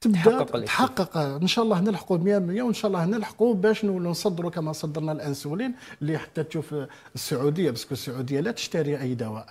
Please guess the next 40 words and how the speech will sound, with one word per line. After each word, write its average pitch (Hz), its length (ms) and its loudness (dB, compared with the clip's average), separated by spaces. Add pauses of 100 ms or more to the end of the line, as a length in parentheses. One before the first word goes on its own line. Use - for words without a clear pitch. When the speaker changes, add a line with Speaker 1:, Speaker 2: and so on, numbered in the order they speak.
Speaker 2:
نعم. 107 100 -10
Speaker 1:
السعودية 151 480 0
تست-، - 280 -8
وباش 160 340 0
تستورد 165 380 -2
السعودية 143 540 -2
الدواء 143 380 0
تاعك 180 440 -6 (280)
راهي 131 260 0
جوزت 147 420 0
وراهي، 147 440 0 (340)
راهو 202 200 6
جاز 277 200 0
على 233 140 4
المخبر 165 340 6
Speaker 2:
خضع 143 100 6
Speaker 1:
تاعها. 135 140 4
Speaker 2:
لعدة 135 260 2
تحاليل 120 720 -2
وغيرها. 104 220 0
Speaker 1:
تحاليل 277 400 2
Speaker 2:
نعم. 269 100 0 (260)
Speaker 1:
والسعودية 143 600 4
هذه 110 240 -2
ماشي 151 280 0
بلد، 240 360 2
ماشي 208 280 -2
نقول 226 200 -2
لك 214 160 -2
أنا 190 140 -4
بلد 175 400 -4
Speaker 2:
إفريقي، 123 840 -2
Speaker 1:
إفريقي، 190 340 4
Speaker 2:
يعني 175 120 6
Speaker 1:
ماشي، 180 120 8
Speaker 2:
بسيط. 247 180 6
Speaker 1:
ماشي 240 200 8
باش 359 220 6
ن-، 302 80 8
Speaker 2:
نعم. 262 120 8